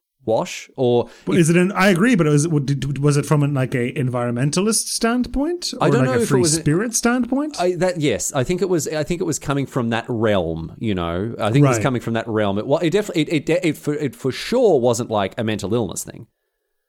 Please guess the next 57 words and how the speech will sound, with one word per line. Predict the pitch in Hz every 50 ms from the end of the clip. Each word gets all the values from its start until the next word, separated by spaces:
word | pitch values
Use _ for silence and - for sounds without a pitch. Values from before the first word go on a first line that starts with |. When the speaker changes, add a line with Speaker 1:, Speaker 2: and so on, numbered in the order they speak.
| _ - 151
Speaker 2:
Right, | 143 135 117
Speaker 1:
Because, | 110 127 113
like, | 139 135 -
Speaker 2:
okay. | 170
Speaker 1:
that's, | 170 - -
that's | - 135 139 151 143 -
a | 135
completely | - - 113 98 - - 160 151 135 123 98
different | 98 - 104 85 -
kettle | - 87 82
of | 82 -
fish, | - 90 85 - -
and, | 95
like, | 92 92 - 107
I |
wouldn't | 107 107 110 101 95 -
be | 101 92
talking | - 117 147 135
Speaker 2:
Yeah, | 120
Speaker 1:
about | 110 101 95
this | 104 101 101
Speaker 2:
yeah. | 120
Speaker 1:
if | - 123
it | 117
were, | 120 110 101 101
if | 104 113 -
it | 110 -
were | 107 90
that. | 107 98 95 -
Like, | - 117 113
this, | - 160 147 - - - - - - - -
this | 170 170
person | - - 185 170 - - 151 139 123
was, | 117 113 110 101 101 95 - - - - _ _ _ _ _ _ _ _ _ _ -
um, | 107 95 90 87 87 87 85 82 82 80 78 80 _ _ _ _ _ _ _ _ _
you | 143 175 151
know, | 135 107 87 80 78 - _ _ _ _ _ _ _ _ _ _ _ _ _ _ _ _ -
of | 147 160 160 127 -
sound | - - 143 139 131 120 117 110 -
mind. | 110 113 110 101 85 80 - - - - - - -
Speaker 2:
Corpus | - 175 165 127 156 139
Speaker 1:
And | 131
Speaker 2:
mentis | 135 131 123 123 117 101 107
or |
whatever, | 104 104 101 98 98 101
yeah. | 104 143
Speaker 1:
and, | 139 139 139 139 -
and | 143 135 135 135 131
knew | 143 151 160 160
what, | 139 135 123 - - 135 131 - 131 120 143 143 - - 131
she | 143 - - 170
knew | 170 180 175
what | 151 127
she | - - 123
was | 110 104 98
doing, | - 120 107 98 80 - - -
right? | 95 95 98 -